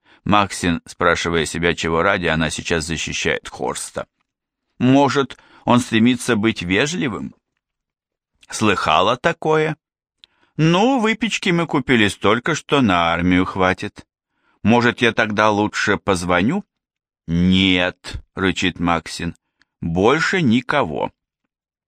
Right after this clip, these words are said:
Никаких тяжебных адвокатов,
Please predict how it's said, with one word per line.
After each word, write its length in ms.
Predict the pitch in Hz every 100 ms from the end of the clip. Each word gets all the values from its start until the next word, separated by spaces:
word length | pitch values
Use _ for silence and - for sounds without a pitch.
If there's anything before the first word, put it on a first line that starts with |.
| _
Никаких 800 | - 131 127 139 - 139 127 -
тяжебных 640 | - 113 95 98 95 90 -
адвокатов, 840 | 87 85 85 - 76 - 117 -